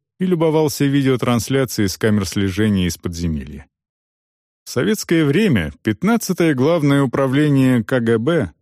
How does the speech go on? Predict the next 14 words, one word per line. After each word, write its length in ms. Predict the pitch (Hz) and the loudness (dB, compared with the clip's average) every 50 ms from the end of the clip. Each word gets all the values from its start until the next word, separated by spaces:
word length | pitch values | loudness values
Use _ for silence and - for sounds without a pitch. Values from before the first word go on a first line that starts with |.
| _ - | _ -10
занималось 760 | 95 87 110 135 151 170 190 202 202 190 180 143 - - 139 | -4 -2 0 0 0 0 0 0 0 0 -2 -2 -4 -6 -4
ядерными 580 | 135 147 170 165 147 160 151 147 151 147 143 | -2 0 0 0 0 0 0 2 2 2 2
убежищами 760 | 143 147 143 135 165 170 151 151 131 - - - 135 135 135 127 | 2 0 0 0 0 0 0 -2 -4 -4 -2 0 0 2 2 0
для 240 | 110 107 120 127 | 0 0 0 2
руководителей 680 | 123 123 107 - 117 117 113 113 110 - - 113 110 110 | 0 0 0 0 0 0 0 0 -2 0 0 0 0 0
государства. 840 | 101 101 104 - - 113 104 87 80 76 - - - 76 69 69 _ _ _ _ _ _ _ _ _ _ _ _ _ _ - | 0 -2 -4 -4 -4 -4 -2 -2 -2 -4 -4 -10 -12 -12 -14 -14 _ _ _ _ _ _ _ _ _ _ _ _ _ _ -6
В 140 | 107 104 113 | -2 0 0
Новой 340 | 135 165 196 214 220 233 226 | 2 2 0 0 0 0 2
России 480 | 208 208 196 - - - 202 202 196 190 | 2 2 0 0 -2 0 0 2 2 2
лучшие 520 | 160 135 131 160 196 - - - 196 165 135 | 2 2 2 0 -2 -2 -2 0 0 0 0
спецы 480 | - - - 127 113 - - 220 220 | -2 -2 -2 -2 -2 -2 -4 -4 -2
пятнашки 680 | - 127 110 - 104 104 101 92 - - - 98 90 - _ _ - | -2 -2 -2 0 0 0 0 -2 -4 -2 -4 -4 -4 -4 _ _ -8
продолжали 720 | - 226 247 220 226 220 208 170 123 113 117 117 120 123 | -6 -4 -2 0 0 2 2 2 2 2 2 2 0 -2
трудиться. 640 | 120 - 160 151 123 85 78 69 - - - - | -2 -2 -4 -4 -4 -4 -6 -8 -8 -12 -14 -16